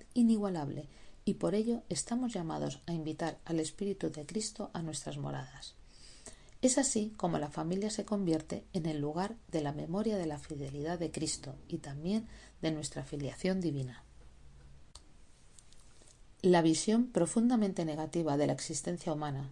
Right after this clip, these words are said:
donde los vínculos son cada vez más líquidos,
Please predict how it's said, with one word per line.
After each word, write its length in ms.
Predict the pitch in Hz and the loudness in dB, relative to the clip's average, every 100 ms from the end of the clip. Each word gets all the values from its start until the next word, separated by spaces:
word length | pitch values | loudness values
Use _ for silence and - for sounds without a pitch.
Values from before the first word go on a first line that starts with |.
| - | -6
donde 240 | 170 160 151 | -2 0 0
los 200 | 156 143 | 0 0
vínculos 480 | 208 202 202 170 | 0 0 0 0
son 320 | - 147 135 135 | -2 -2 -2 -2
cada 220 | 180 180 | 2 2
vez 220 | 165 156 147 | 2 0 -2
más 220 | 143 - | -4 -2
líquidos, 480 | 165 185 190 202 | -2 0 -2 -4